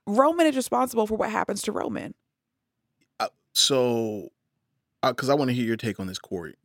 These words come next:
Speaker 2: but I think Roman, honestly, I think Roman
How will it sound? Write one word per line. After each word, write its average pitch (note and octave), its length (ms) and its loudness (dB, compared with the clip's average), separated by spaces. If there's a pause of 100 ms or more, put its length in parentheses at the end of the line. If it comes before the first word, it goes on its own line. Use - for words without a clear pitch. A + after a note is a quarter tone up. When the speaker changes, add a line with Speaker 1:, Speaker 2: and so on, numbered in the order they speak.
Speaker 2:
but G2+ 220 -6 (840)
I C3+ 200 2
think C#3+ 440 -2
Roman, A2+ 880 0 (140)
honestly, D#3 640 0 (1200)
I A#2+ 160 4
think B2+ 360 0
Roman G#2+ 880 0